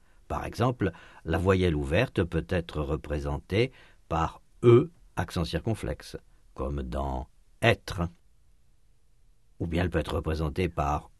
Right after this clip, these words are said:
E plus R T, comme dans Hubert.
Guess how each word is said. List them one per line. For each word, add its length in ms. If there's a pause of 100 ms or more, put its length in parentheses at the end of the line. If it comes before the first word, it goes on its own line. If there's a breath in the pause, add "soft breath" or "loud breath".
(160)
E 260 (500)
plus 440 (220)
R 400 (120)
T, 240 (240)
comme 280
dans 280 (360)
Hubert. 960